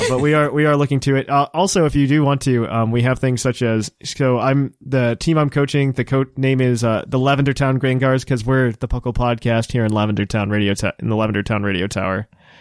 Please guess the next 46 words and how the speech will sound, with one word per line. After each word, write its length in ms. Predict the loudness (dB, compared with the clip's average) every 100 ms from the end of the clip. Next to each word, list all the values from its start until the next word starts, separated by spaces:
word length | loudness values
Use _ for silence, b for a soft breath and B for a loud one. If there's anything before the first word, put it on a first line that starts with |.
| b b _
So 560 | -4 0 2 0 -2 _ -8
if 140 | -2
you 100 | 2
wanna 180 | 2 0
get, 320 | 0 -2 -6 -4
um, 300 | 0 0 2
we 80 |
have 100 | 2
a 60 | 2
logo 420 | 2 2 2 2
and 160 | 0 -2
a 60 |
shirt 260 | 0 0 0
and 80 | 0
everything 320 | 0 0 0
for 120 | 2
that 260 | 2 0 0
already 440 | 0 2 2 0
up 160 | 0 0
on 120 | -2
our 80 | -2
TeePublic 440 | -4 -4 -4 -6
store. 320 | -4 -4 -4 -8 b b b b b
So 120 | -4
if 80 | 0
you're 80 | 0
interested 240 | 0 0
in 60 | 0
picking 220 | 2 2
that 140 | 2 0
up 140 | -2 0
or 280 | 2 2
any 200 | 0 0
of 80 | 2
the 80 | 2
amazing 340 | 0 0 -2
art 220 | -2 -2 0
that 240 | -2 -2 -8
Basket 400 | -2 -2 0 -2
has, 300 | 0 -2 -6
definitely 480 | -8 -4 -2 0 0
check 200 | -2 -2
out 80 | 0
our 80 |
TeePublic 440 | 0 -2 -2 -4 -8
store. 300 | -6 -6